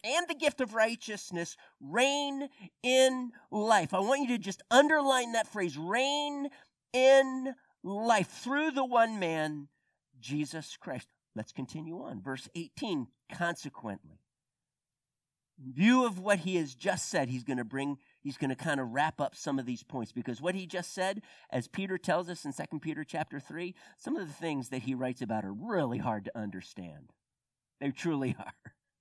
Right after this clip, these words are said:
This is hard to understand. "Consequently, just as the result of one trespass has condemnation, was condemnation for all men,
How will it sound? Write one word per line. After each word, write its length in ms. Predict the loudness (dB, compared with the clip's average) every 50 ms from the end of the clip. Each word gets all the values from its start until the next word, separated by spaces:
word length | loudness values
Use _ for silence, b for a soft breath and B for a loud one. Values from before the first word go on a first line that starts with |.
| B -8 -6 -6 B
This 240 | 2 2 2 2 0
is 100 | -4 -2
hard 220 | 2 2 2 2 0
to 80 | -4 -4 -4
understand. 720 | -4 -4 -4 -6 -10 -12 -12 -12 -12 -12 -12 -16 -20 -20 _ _ _ _ _ _ _ _ _ _ _ _ _ _ _ _ _ _ _ _ _ _ _ _ _
"Consequently, 880 | 2 2 2 2 2 -2 -6 -6 -6 -6 -6 -6 -8 -14 -20 -20 _ _ _ _ _ _ _ _ _ _ _ _ _ _ _ _ _ _ _ _ _ _ _ _ _ _ _ _ _ _ _ _ _ _ _ _ _ _ _ _
just 220 | -12 -10 -10 -10
as 160 | -12 -12 -12
the 80 | -12 -10
result 420 | -8 -8 -8 -6 -4 -4 -4 -4
of 140 | -6 -10 -10
one 200 | -10 -8 -8 -8 -8
trespass 880 | -10 -12 -12 -12 -12 -14 -18 -18 -18 -18 -18 -20 _ _ -20 _ _ _ _ _ _ _ _ _ _ _ _ _ _ _ _ _ _
has 180 | -8 -8 -8 -8
condemnation, 1300 | -10 -8 -2 0 2 2 2 0 -2 -4 -4 -4 -6 -6 -4 -4 -6 -8 -10 -10 -12 -12 -12 -12 -16 -20 _ _ _ _ _ _ _ _ _ _ _ _ _ _ _ _ _ _ _ _ _ _ _ -10 -6
was 180 | -4 -4 -4
condemnation 800 | -4 -4 -4 -4 -2 -2 -2 -2 -4 -4 -6 -6 -8 -8 -8 -8
for 260 | -8 -8 -8 -8 -8 -8 _
all 240 | -4 -2 -2 -2 -2
men, 480 | -2 -2 -2 -2 -4 -4 -8 -12 -14